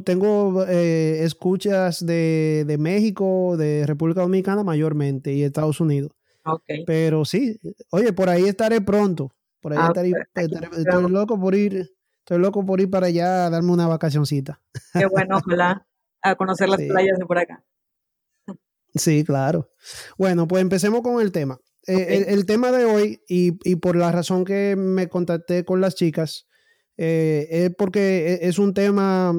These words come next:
Speaker 1: que me interesa por el, por, por los beneficios que puede tener esta, este producto en sí.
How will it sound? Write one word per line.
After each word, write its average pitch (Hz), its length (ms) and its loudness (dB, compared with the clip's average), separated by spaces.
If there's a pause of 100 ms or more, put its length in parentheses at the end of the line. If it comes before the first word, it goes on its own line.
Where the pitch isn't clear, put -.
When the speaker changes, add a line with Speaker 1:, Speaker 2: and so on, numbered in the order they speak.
(340)
Speaker 1:
que 180 140 0
me 180 80 4
interesa 180 560 2
por 175 140 0
el, 165 260 0
por, 160 260 0
por 170 140 2
los 175 100 4
beneficios 175 520 2
que 170 80 0
puede 160 240 0
tener 160 280 0 (120)
esta, 151 720 -4 (880)
este 175 320 0
producto 170 640 0 (240)
en 156 180 -2
sí. 185 320 -2